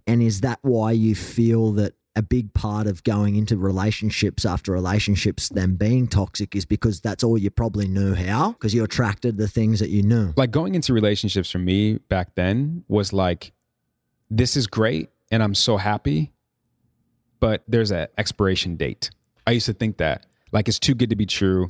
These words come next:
Speaker 2: Where's the bad day? What's the catch?" And so I would be back in control of, "Well, I will find the catch. I will find the bad day before you do, before you can hurt me." And selfishly,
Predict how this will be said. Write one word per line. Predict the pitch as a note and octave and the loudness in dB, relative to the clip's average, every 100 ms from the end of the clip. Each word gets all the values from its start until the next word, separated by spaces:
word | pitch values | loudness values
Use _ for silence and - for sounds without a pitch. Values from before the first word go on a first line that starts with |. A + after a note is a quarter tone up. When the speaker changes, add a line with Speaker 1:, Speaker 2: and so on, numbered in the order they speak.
| - | -2
Speaker 2:
Where's | G#2+ C3+ A#2+ | 0 2 2
the | A#2+ | -2
bad | G2 G#2+ G2 F2+ | 0 0 -2 -2
day? | F#2 C2+ A#1+ - | -2 -2 -6 -4
What's | A#2 A2+ | 0 0
the | - | -2
catch?" | - G#2 - - _ _ _ _ - | -4 -4 -4 -8 _ _ _ _ -2
And | G#2+ | 2
so | A2+ - - | 2 0 -2
I | B2 | 2
would | C3+ A2 | 2 0
be | G#2+ A2+ | 0 0
back | G2+ G2 G#2+ | 0 -2 -2
in | F#2+ | -2
control | G2+ F#2 - F#2+ F2+ - | -2 -2 0 0 0 0
of, | F#2+ F2 | 0 0
"Well, | F#2+ - | -2 -2
I | G#2 A2 | 0 0
will | G2+ F#2+ | 0 -4
find | - - A#2 A#2+ G2+ | -4 -2 -2 -2 -6
the | - | -8
catch. | - C#2 - - | -8 -6 -6 -2
I | G#2 | 0
will | G2 | 0
find | - - A#2+ B2+ B2 | -4 -2 0 2 2
the | G2+ | 0
bad | F2 F2+ F2+ | 0 -2 -2
day | F#2 | -4
before | F2 - F#2 | -4 -2 0
you | F2 F2+ | 0 -2
do, | C#2+ B1+ - | -2 -4 -4
before | G#2+ - G#2+ | -4 0 0
you | F#2 | 0
can | F2 | -2
hurt | A#2 - | -2 -4
me." | D#2+ - _ _ _ _ _ _ _ - | -12 -18 _ _ _ _ _ _ _ -2
And | G#2 | 0
selfishly, | - A#2+ A#2+ G#2+ F2+ F#2 F2 A2+ | 2 2 2 0 -2 -4 -4 -4